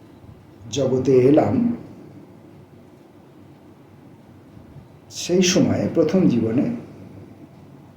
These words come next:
কিছু প্রতিষ্ঠিত প্রাতিষ্ঠানিক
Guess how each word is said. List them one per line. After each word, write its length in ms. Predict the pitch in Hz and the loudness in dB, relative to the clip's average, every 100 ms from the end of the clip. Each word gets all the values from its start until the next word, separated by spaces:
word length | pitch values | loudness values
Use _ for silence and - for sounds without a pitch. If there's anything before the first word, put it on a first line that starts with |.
| - - - | -20 -20 -10
কিছু 500 | 147 - 147 135 90 - - - | -8 -2 0 0 -2 -8 -18 -6
প্রতিষ্ঠিত 640 | 160 151 190 185 - 160 156 - - - - - - - - - - - - - - - - - - - - | -2 0 0 0 -2 -2 -2 -4 -10 -20 -20 -20 -20 -20 -20 -20 -20 -20 -20 -20 -20 -20 -20 -20 -20 -20 -12
প্রাতিষ্ঠানিক 800 | 139 135 190 190 - - 165 156 | -4 -2 0 -2 -2 0 2 2